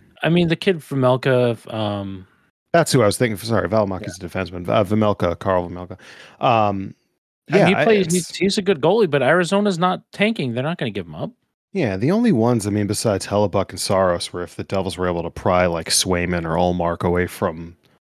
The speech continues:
Speaker 2: Boston,
Speaker 1: Right. I
Speaker 2: if
Speaker 1: mean, the guy,
Speaker 2: Boston, yeah.
Speaker 1: one guy I was thinking of today,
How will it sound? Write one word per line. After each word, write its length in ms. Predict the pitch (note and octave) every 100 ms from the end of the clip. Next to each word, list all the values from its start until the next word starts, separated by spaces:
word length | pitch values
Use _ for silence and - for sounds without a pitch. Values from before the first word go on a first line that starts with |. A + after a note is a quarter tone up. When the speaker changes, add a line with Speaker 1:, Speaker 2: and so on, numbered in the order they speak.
| _
Speaker 2:
Boston, 500 | G2 F2+ E2 - D#2+
Speaker 1:
Right. 120 | E2 - _ _ F3+
I 40 |
Speaker 2:
if 40 | G#3
Speaker 1:
mean, 100 | A3+
the 60 |
guy, 160 | G#3 F#3
Speaker 2:
Boston, 260 | B3+ - F3+
yeah. 200 | F#3 E3
Speaker 1:
one 140 | G3 A#3+
guy 180 | B3 A3
I 60 |
was 160 | F3+ -
thinking 260 | F3 D#3+
of 100 | D#3
today, 480 | - B2 B2 C#3 C#3